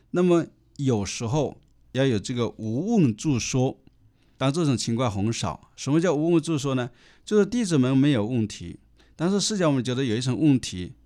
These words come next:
应该要讲给大家听。比如像有一部佛教的经典叫《佛说阿弥陀经》，那么这一部《佛说阿弥陀经》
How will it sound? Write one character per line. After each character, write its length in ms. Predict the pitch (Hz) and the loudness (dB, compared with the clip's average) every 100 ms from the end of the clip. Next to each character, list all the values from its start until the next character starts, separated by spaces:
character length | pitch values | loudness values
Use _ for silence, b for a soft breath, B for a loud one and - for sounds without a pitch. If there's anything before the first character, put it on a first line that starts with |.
| _ _ | _ _
应 200 | - 151 | 2 4
该 180 | 113 101 | 4 0
要 180 | 113 104 | -2 -2
讲 260 | - 92 85 | -2 -4 -4
给 100 | 95 | -6
大 140 | 101 | -6
家 180 | 98 98 | -6 -8
听。 440 | - - 131 - - b b b b | -6 0 2 2 -6 b b b b
比 120 | 113 | -2
如 80 | 127 | 0
像 360 | 139 123 117 - b b | 0 0 0 -4 b b
有 200 | 110 107 | -6 -4
一 60 | 135 | -4
部 220 | 131 117 | -4 -6
佛 160 | - | -4
教 120 | 113 127 | -2 -2
的 80 | |
经 200 | 95 127 | -2 0
典 120 | 110 92 | 0 0
叫 240 | 117 104 | -2 -2
《佛 200 | 92 113 | -4 -6
说 180 | 117 113 | -6 -4
阿 220 | - 117 | -4 0
弥 200 | 120 110 | 2 2
陀 200 | 101 - 98 | 0 -4 -6
经》， 320 | - 113 117 - | -2 0 0 -4
那 80 | 113 | -4
么 60 | 120 | -4
这 180 | - 156 | 0 -2
一 40 | |
部 180 | 135 147 | 0 -4
《佛 160 | - 110 | -4 -8
说 160 | - | -6
阿 160 | 107 117 | -4 0
弥 180 | 117 104 | 2 2
陀 220 | 107 98 | -2 -6
经》 280 | 98 117 | 0 0